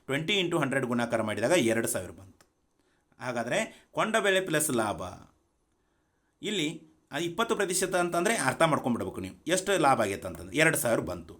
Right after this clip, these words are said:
ಹಾಗಾದ್ರೆ ಒಟ್ಟು ಎಷ್ಟಕ್ಕೆ ಮಾರಿದವು ಟಿ ವಿ ಅಂತ ನೋಡಿದಾಗ ಕೊಂಡ ಬೆಲೆ ಪ್ಲಸ್ ಲಾಭ, ಕೊಂಡ ಬೆಲೆ ಹತ್ತು ಸಾವಿರ ಪ್ಲಸ್ ಲಾಭ ಎಷ್ಟಂದ್ರೆ ಇಪ್ಪತ್ತು ಪ್ರತಿಶತ ಅಂದ್ರೆ ರೂಪಾಯಿ ಒಳಗ ಎರಡು ಸಾವಿರ.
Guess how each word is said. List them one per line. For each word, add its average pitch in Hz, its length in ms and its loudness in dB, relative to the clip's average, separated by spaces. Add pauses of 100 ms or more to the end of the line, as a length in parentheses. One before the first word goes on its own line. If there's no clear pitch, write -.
ಹಾಗಾದ್ರೆ 196 280 2
ಒಟ್ಟು 143 320 2
ಎಷ್ಟಕ್ಕೆ 175 320 2
ಮಾರಿದವು 147 240 2
ಟಿ 127 140 -2
ವಿ 123 100 2
ಅಂತ 120 180 -2
ನೋಡಿದಾಗ 107 400 -2 (460)
ಕೊಂಡ 202 220 2
ಬೆಲೆ 131 320 4
ಪ್ಲಸ್ 135 340 -2
ಲಾಭ, 95 300 -8
ಕೊಂಡ 151 360 -2
ಬೆಲೆ 170 220 4
ಹತ್ತು 120 220 0
ಸಾವಿರ 117 240 0
ಪ್ಲಸ್ 113 300 -2
ಲಾಭ 151 260 2
ಎಷ್ಟಂದ್ರೆ 113 380 0
ಇಪ್ಪತ್ತು 120 240 -4
ಪ್ರತಿಶತ 110 360 -8
ಅಂದ್ರೆ 117 680 0
ರೂಪಾಯಿ 165 300 8
ಒಳಗ 104 280 2 (380)
ಎರಡು 131 320 6
ಸಾವಿರ. - 260 -6